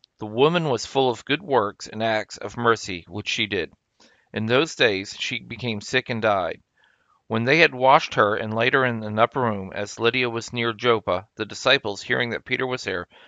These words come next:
sent two men to him, imploring him not to delay in coming to them. Peter got up and went to them. When he had come, they brought him into the upper room. All the wid-, widows stood by him weeping, and showing the tunics and other garments which Dorcas had made while she was with them.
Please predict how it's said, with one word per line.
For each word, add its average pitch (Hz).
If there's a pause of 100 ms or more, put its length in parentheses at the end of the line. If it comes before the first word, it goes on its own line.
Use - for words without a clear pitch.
(160)
sent 117
two 156
men 139
to 123
him, 104
imploring 127
him 110
not 113
to 127
delay 107
in 101
coming 113
to 95
them. 71 (840)
Peter 160
got 135
up 135
and 123
went 120
to 123
them. 92
When 107
he 139
had 147
come, 110 (100)
they 113
brought 123
him 123
into 113
the 107
upper 120
room. 90
All 113
the 127
wid-, 120 (680)
widows 135
stood 143
by 123
him 117
weeping, 110 (360)
and -
showing 123
the 120
tunics 123
and 80
other 117
garments 107
which -
Dorcas 110
had 101
made 101
while 95
she -
was 98
with 104
them. 60